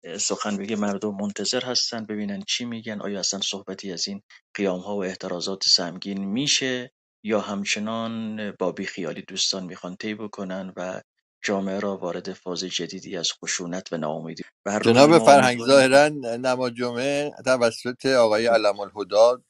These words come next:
Speaker 2: و پدر خانوم آقای رئیسی برگزار
Speaker 1: ای بابا.
Speaker 2: می‌شه.
Speaker 1: علم الهدی در
Speaker 2: در
Speaker 1: تهران؟
Speaker 2: بله،
Speaker 1: ایشون در
Speaker 2: ظاهراً
Speaker 1: مشهد
Speaker 2: ایشون رو
Speaker 1: بودن.
Speaker 2: میارن.
Speaker 1: جالبه.
Speaker 2: همون داستان در حقیقت
Speaker 1: پس
Speaker 2: نه
Speaker 1: بازار
Speaker 2: دی هم،
Speaker 1: رادیکالی‌تر می‌شه،
Speaker 2: نه
Speaker 1: آره.
Speaker 2: دی هم که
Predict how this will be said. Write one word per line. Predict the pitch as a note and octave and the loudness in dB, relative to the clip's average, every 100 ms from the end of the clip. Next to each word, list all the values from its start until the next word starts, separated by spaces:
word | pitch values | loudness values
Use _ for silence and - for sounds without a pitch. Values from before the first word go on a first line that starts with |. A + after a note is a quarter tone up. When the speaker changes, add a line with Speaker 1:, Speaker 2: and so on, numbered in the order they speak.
| - | -4
Speaker 2:
و | F#2+ F2+ | -2 -2
پدر | - G2+ F#2+ | -2 2 4
خانوم | F#2+ - G2 G#2+ B2 | 4 2 -2 -2 0
آقای | A2 G2 G2 G#2+ | 2 4 4 2
رئیسی | G2+ G2 F#2 - - | 4 2 2 -4 2
برگزار | C3+ C3+ C3+ C3+ B2+ | 8 10 8 4 6
Speaker 1:
ای | C3 | 6
بابا. | |
Speaker 2:
می‌شه. | B2+ G#2 B2+ B2+ | 4 -2 -2 -2
Speaker 1:
علم | B2+ C3+ | -4 -4
الهدی | C3+ D#3 | -4 0
در | D3 | 8
Speaker 2:
در | B2+ | 8
Speaker 1:
تهران؟ | C3 D3 F3+ G#3+ A#3 _ _ - | 8 4 0 -2 -6 _ _ 2
Speaker 2:
بله، | A2 B2 | 8 10
Speaker 1:
ایشون | A#2 G#2+ G2+ | 8 4 0
در | G2+ | 2
Speaker 2:
ظاهراً | G#2 | 4
Speaker 1:
مشهد | A2 B2+ | 6 4
Speaker 2:
ایشون | A#2+ - B2 | 0 -4 -4
رو | |
Speaker 1:
بودن. | G#2+ A#2+ | 0 0
Speaker 2:
میارن. | A#2+ C3 C3+ C3+ C3+ | 2 4 8 8 6
Speaker 1:
جالبه. | A2+ | 0
Speaker 2:
همون | B2 D#3+ F#3+ G3 | 6 6 6 4
داستان | F3 E3+ D#3 - D#3 E3+ F3+ F3 E3 | 10 10 10 6 4 4 0 0 2
در | D3+ D#3 | 4 6
حقیقت | D3+ D3 C#3 C#3+ | 6 4 2 0
Speaker 1:
پس | C#3+ D3 | 2 2
Speaker 2:
نه | F3+ | 4
Speaker 1:
بازار | D#3+ F3 | 2 2
Speaker 2:
دی | F3 | 4
هم، | |
Speaker 1:
رادیکالی‌تر | D#3 C3+ C#3 C#3 B2+ - A2 | 4 4 2 2 0 -2 -2
می‌شه، | D#3 D3+ D3 | -2 -2 -2
Speaker 2:
نه | - | -2
Speaker 1:
آره. | D3+ F#3 | -4 0
Speaker 2:
دی | |
هم | F#3 F3+ F3 | 2 2 -2
که | E3 E3 D#3+ C#3+ | -4 -2 -2 -4